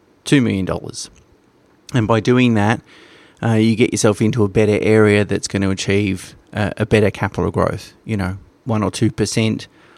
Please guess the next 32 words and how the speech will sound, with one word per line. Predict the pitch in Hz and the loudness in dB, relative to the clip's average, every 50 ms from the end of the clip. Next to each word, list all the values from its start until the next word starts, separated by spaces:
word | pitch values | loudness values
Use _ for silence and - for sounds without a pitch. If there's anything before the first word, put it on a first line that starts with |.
| _ - | _ -12
higher | - - 123 120 120 113 110 | -6 -4 -2 0 0 0 -2
capital | - - 123 - - 104 104 | 0 -2 -2 -2 0 -2 0
growth | 101 117 117 113 107 - | 4 4 6 6 4 2
rate | 98 95 98 92 - - | 0 0 0 0 0 -2
than | 113 101 104 101 | -2 0 0 0
where | 104 98 | 0 0
you're | 98 98 95 | 0 -2 -2
currently | - - 107 104 104 101 - - 104 98 98 98 92 92 - - - | -4 -2 -2 -2 -2 -2 -2 -2 -2 -2 -2 -2 -4 -8 -12 -18 -12
residing. | - 104 107 - 98 92 87 85 87 87 85 87 98 - _ _ _ _ _ _ _ _ _ _ _ _ _ _ _ - - - - | -8 -6 -4 -2 -2 -2 -2 -2 -4 -6 -10 -12 -14 -16 _ _ _ _ _ _ _ _ _ _ _ _ _ _ _ -20 -20 -12 -6
That's | - 123 - - | -6 -4 -2 -2
option | - - - 110 107 | -4 -4 -2 -2 0
one. | 110 117 143 185 269 - _ - - - - - - - - - - - | 2 2 2 0 -2 -6 _ -20 -20 -20 -20 -20 -20 -20 -20 -16 -10 -6
Uh, | 113 - | -4 -2
and | - 127 | 2 4
then, | 123 120 117 | 4 4 4
of | 113 - | 2 0
course, | - - 104 98 - - | 2 2 2 2 2 0
then | 101 98 98 | -2 -2 -2
you | 95 92 | -2 -4
spend | - - 98 101 98 | -2 -2 -2 -2 0
the | 98 | -2
next | 101 104 - - | -2 -4 -4 -6
twenty | - - 101 101 | -6 -4 -2 -2
years | 110 104 98 98 92 98 | 0 0 0 0 0 -2
or | 95 | -4
so | - - 87 87 92 98 95 90 - _ - | -4 -2 -2 -2 -2 -4 -6 -8 -12 _ -2
repaying | 110 101 101 - - 101 95 95 | 0 0 0 0 -2 -4 -2 -2
that | 95 92 - - | -4 -6 -6 -4
million | 104 104 101 101 | -4 -2 -2 -2
dollar | 92 92 92 87 | -2 -4 -4 -2
mortgage. | 95 98 110 120 135 180 175 226 - - - _ _ - - - - - - - - _ _ _ _ _ _ - | -2 -2 -2 -2 -2 -4 -8 -8 -10 -14 -16 _ _ -20 -20 -20 -20 -20 -20 -20 -20 _ _ _ _ _ _ -4
Uh, | 113 117 110 104 | -2 0 0 0